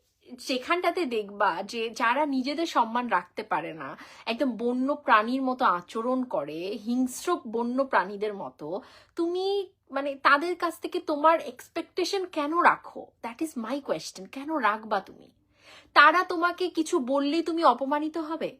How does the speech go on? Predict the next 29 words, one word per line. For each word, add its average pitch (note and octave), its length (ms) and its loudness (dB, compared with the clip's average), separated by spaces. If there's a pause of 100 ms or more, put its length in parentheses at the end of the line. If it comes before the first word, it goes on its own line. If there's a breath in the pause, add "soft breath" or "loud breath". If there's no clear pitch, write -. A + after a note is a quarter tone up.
তারা C#4 180 0
কিছু D#4+ 280 -4
না A3+ 240 0
বললে C#4+ 320 -4
তুমি, D4+ 400 -6
আহ, A3 180 -4
নিজেকে C4+ 320 -4
সম্মানিত C4+ 540 0
ফিল D4 220 -4
করবে A3 320 -2
কেন? B3 360 -10 (1000 soft breath)
তুমি E4+ 200 2
তোমার E4 440 4
মধ্যে C#4 460 0
থাকো, A3 540 -6
তুমি D#4 180 -6 (100)
তোমার, C#4 380 6 (400 loud breath)
তুমি E4 180 0
কি E4 180 -2
কাজ D4+ 240 4
করেছো, C4 480 -2 (260)
সেটা C4 240 -2
তোমাকে D4+ 380 0
কতটুকু C#4+ 560 2
আত্মতৃপ্তি C#4 640 -6
দিচ্ছে, B3 460 -6 (160)
এটাকে G4 360 -2
ফিল F#3+ 280 -10
করো। - 300 -18